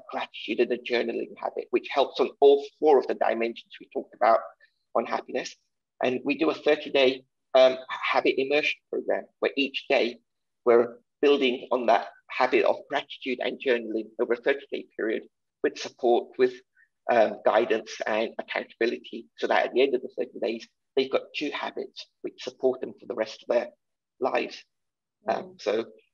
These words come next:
Speaker 2: That's
Speaker 1: small,
Speaker 2: awesome.
Speaker 1: consistent steps is, uh,
Speaker 2: Yeah.
Speaker 1: the key here.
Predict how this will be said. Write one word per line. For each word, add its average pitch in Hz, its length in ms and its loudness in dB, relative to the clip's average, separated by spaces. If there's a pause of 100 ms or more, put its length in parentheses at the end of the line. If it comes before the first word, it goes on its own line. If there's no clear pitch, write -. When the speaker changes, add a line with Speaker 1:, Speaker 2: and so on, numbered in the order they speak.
(260)
Speaker 2:
That's 226 140 -2
Speaker 1:
small, 170 160 4
Speaker 2:
awesome. 196 120 0
Speaker 1:
consistent - 500 -4
steps - 520 -2
is, 113 260 0 (260)
uh, 107 100 2
Speaker 2:
Yeah. 101 140 -8 (100)
Speaker 1:
the - 120 0
key 120 360 -10
here. 131 260 -6